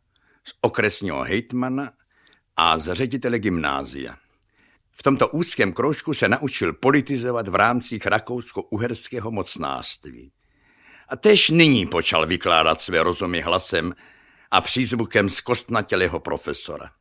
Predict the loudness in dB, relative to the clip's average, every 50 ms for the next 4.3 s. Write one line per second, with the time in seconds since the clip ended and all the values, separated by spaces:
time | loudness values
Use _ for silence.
0 | _ _ _ _ _ _ _ _ _ -20 -20 _ _ _ _ _ 0 2 2 2
1 | 2 0 0 0 0 -2 -4 -2 -2 -4 -4 -2 -2 -2 -2 0 0 0 -2 -4
2 | -8 -10 -10 -8 -4 -2 -2 -2 -2 -4 -4 -6 -6 -6 -6 -8 -8 -6 -4 -2
3 | -2 -2 -2 -2 -6 -4 -4 -4 -4 -4 -4 -4 -6 -4 -6 -8 -6 -4 -2 -2
4 | -2 -4 -8 -12 -14 -16